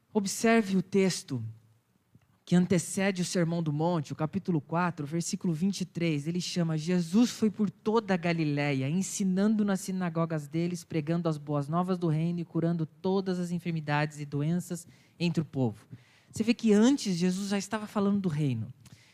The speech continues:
E se você tiver a curiosidade de entender o capítulo seguinte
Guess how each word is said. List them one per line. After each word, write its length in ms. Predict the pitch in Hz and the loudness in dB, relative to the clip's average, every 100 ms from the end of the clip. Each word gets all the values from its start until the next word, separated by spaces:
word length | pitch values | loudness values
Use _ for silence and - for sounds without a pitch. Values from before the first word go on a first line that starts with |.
| _ | _
E 80 | 202 | -4
se 180 | - 240 | -4 -2
você 300 | 254 - 294 | -2 0 -2
tiver 340 | 247 214 226 | -2 2 2
a 60 | 226 | 2
curiosidade 800 | 233 220 208 196 175 180 180 165 | 2 2 2 2 0 0 -2 -4
de 120 | 180 | -2
entender 500 | 185 190 170 160 196 | 0 0 0 2 2
o 140 | 202 | 2
capítulo 800 | 185 180 165 185 170 170 160 135 - _ | 0 -2 -2 -6 -6 -2 0 0 -4 _
seguinte 880 | - - 226 160 214 254 - 139 | -10 -4 -4 0 2 2 0 -6